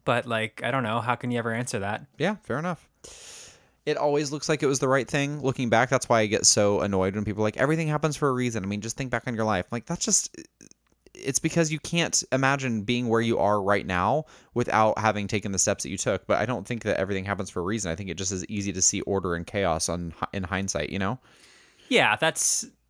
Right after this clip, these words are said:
Speaker 1: a coping mechanism that I sometimes apply. It's just easier to, easier to think it's all meant to be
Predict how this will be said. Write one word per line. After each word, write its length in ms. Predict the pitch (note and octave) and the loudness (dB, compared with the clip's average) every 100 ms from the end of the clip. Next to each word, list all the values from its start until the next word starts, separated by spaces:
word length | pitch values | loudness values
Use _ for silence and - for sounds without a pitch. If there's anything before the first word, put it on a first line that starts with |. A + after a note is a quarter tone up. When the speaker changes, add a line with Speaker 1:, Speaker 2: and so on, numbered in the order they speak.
| _ _ _ _ - | _ _ _ _ -6
Speaker 1:
a 60 | F#3+ | -2
coping 320 | - F#3+ B2 | 2 2 2
mechanism 560 | A#2 A#2 A2+ A2 B2 C3+ | 0 0 -2 -2 -2 2
that 100 | C#3+ | 2
I 180 | B2+ C3+ - D#3+ | 2 -2 -8 -8
sometimes 640 | C#3+ D#3+ C#3 C3+ C3+ - - - | -6 -4 0 0 0 -2 -4 -6
apply. 360 | - C3+ B2+ | 0 2 2
It's 140 | C#3 - | 0 -2
just 120 | F#3 | -2
easier 340 | E3+ D3 D#3+ | -2 0 2
to, 240 | D3 C#3 C#3 - _ - _ _ _ _ _ _ | 4 2 2 -4 _ -20 _ _ _ _ _ _
easier 320 | E3+ F#3 F3+ F3 | 0 2 2 0
to 80 | |
think 260 | - F#3+ F3 | 0 0 0
it's 120 | D3 | 0
all 200 | C#3+ D3 D3 | 2 4 4
meant 200 | C#3+ C#3+ | 0 -2
to 100 | C#3 | -2
be 340 | C3 B2 C#3 | 0 0 -2